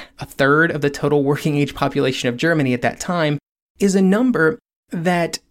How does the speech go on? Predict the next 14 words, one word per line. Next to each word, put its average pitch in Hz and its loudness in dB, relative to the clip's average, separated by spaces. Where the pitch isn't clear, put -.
is 185 0
probably 247 0
underrepresenting 156 0
the 123 -6
actual 156 -4
number 139 0
of 123 -6
people 143 -6
unemployed 131 -2
in 123 -2
Germany 123 -2
at - -14
the - -6
time, 143 -4